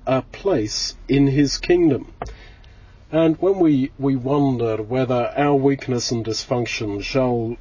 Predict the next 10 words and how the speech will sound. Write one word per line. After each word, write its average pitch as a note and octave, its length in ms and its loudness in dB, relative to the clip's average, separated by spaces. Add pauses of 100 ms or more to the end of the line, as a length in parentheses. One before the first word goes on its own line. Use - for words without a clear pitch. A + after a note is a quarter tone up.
deprive C#3+ 500 0
us F#2 300 -6
of A2 100 -4
eternal B2 460 0
inheritance A2+ 560 -2
in G#2+ 80 -4
God's G#2 260 -6
kingdom, A#2+ 380 0 (480)
not D#3 160 2
so. F#2+ 280 -4